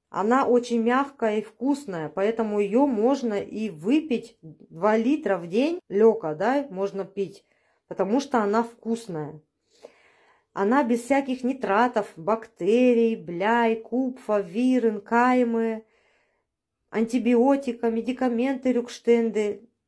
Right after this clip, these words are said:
и так далее. До тысяча двести всяких, эм, гифтштофы находят в воде.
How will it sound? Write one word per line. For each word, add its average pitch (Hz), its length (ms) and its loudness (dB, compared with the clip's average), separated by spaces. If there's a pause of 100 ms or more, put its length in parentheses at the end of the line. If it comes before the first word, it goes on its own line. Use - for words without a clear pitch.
(260)
и 302 360 -2
так 226 300 0
далее. 170 580 -2 (520)
До 247 260 2
тысяча 285 540 0
двести 233 640 -2
всяких, 240 640 -4 (120)
эм, 180 680 -8 (1160)
гифтштофы 214 840 0
находят 220 520 -2
в 190 60 -8
воде. 170 560 -4